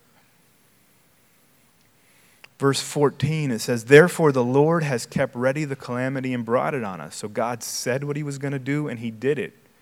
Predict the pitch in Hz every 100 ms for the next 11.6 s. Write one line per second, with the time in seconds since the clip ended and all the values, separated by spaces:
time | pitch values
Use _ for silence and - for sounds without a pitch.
0 | _ _ _ - - - 131 120 117 147
1 | 165 160 156 139 127 131 107 107 117 139
2 | 143 120 107 110 113 139 143 123 123 123
3 | - 104 101 95 107 127 151 143 107 110
4 | 104 98 104 113 123 - 113 107 107 107
5 | 110 104 95 95 110 113 107 - - 113
6 | 113 - 135 - - 139 123 87 110 120
7 | 135 147 147 113 123 123 127 120 110 113
8 | 120 123 113 104 104 110 120 143 131 120
9 | - 147 139 123 117 120 110 110 123 120
10 | 104 - 147 135 110 107 107 104 117 143
11 | 160 147 143 127 104 95